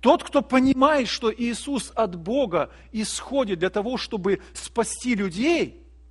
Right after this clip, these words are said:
безусловно, здесь нельзя миновать Голгофы. Это ключевая, э, деталь, ключевое событие в истории человеческой цивилизации. Невозможно верить в Иисуса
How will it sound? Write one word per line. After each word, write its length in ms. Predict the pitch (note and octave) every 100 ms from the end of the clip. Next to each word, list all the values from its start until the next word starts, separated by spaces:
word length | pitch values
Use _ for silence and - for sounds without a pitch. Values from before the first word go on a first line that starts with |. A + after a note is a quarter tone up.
| - - - - - - - - -
безусловно, 640 | E3 G#3 A#3 B3+ B3 A#3+
здесь 360 | E3 A#3+ A3 G#3
нельзя 440 | G3+ A3+ G3+ C4+
миновать 460 | B3 A3 G#3+ G#3+ D#3
Голгофы. 760 | G3+ G3 F3 D#4 E4+ D3+ A#2 - - - - -
Это 220 | A3 A3 A#3
ключевая, 1080 | A3 A#3 - - A3+ F#3+ C4 D#4 A3 C3+ - - - - -
э, 380 | F3 E3 E3 -
деталь, 680 | D#3+ C#3+ G#3+ - C4+ C#4+ F#3
ключевое 600 | - G#3+ - B3 C4 B3
событие 640 | - - G3+ F#3+ D#4 -
в 80 | F#3+
истории 320 | F#3+ - F3
человеческой 460 | D#3+ E3+ D#3+ - D3
цивилизации. 800 | - D3 C#3 C3 A2+ - - - - - - - - - - -
Невозможно 960 | F#3+ A3+ F3+ F3 C#3+ F#3 A3+ B3 C4+
верить 340 | G#3+ D#3+ F#3 F3
в 100 | E3+
Иисуса 600 | D#3+ - C#3+ - D#3